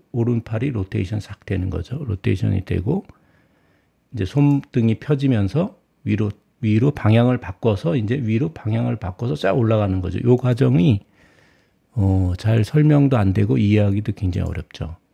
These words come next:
그러나 이제 더스틴 존슨 같은 경우는 조금 더 이해하기 쉬운 게 처음부터 이 손-, 손목을 사용하기 때문에 여기를 꺾고 처음부터 이제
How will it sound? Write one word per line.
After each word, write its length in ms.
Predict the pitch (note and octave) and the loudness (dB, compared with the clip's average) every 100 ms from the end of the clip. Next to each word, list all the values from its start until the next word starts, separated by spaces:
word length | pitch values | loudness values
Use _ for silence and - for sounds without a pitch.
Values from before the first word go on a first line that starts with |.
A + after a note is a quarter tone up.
| _ _ _ _ _ _ _ _ _ _ - | _ _ _ _ _ _ _ _ _ _ -6
그러나 320 | A#2 B2+ B2+ | 2 4 4
이제 240 | G#2+ A2 - | 2 0 0
더스틴 440 | A2 G#2+ - D3 | 0 0 4 4
존슨 340 | C#3+ C#3 C3 C#3+ | 6 4 4 4
같은 320 | B2+ - A2+ | 2 2 4
경우는 500 | A2 G#2+ A2 E3 A3+ - _ _ _ - | 6 6 6 6 4 0 _ _ _ -8
조금 360 | D#3 - D#3+ | -4 2 4
더 100 | C#3+ | 6
이해하기 440 | A#2 G#2+ A#2 A2+ A2 | 6 6 6 4 2
쉬운 300 | - B2+ A#2+ | 2 4 4
게 240 | E3 - _ _ _ _ _ _ _ _ _ - | 2 -2 _ _ _ _ _ _ _ _ _ -18
처음부터 840 | - - F#3+ F3 C#3 B2 C#3 F#2+ F2+ _ _ _ _ _ _ _ _ _ _ - | -4 4 6 6 4 4 4 4 -2 _ _ _ _ _ _ _ _ _ _ -2
이 320 | G2 F#2+ F#2+ | 2 2 2
손-, 320 | - D3+ D#3 - | 2 4 4 0
손목을 480 | - D#3 E3 D#3 C#3 | 2 4 6 6 6
사용하기 480 | C#3+ C#3 B2+ A2 G2+ | 4 4 4 2 0
때문에 540 | G#2+ F2+ F2 G#2+ F#3 C#3+ | 0 2 4 2 0 0
여기를 520 | G2+ G2+ G2+ G#2 G2+ | 0 0 0 0 0
꺾고 460 | - C#3+ - A2+ C3+ | 0 -2 0 0 0
처음부터 480 | - A2+ G2 - F#2+ | 0 0 2 2 0
이제 160 | F2+ | 0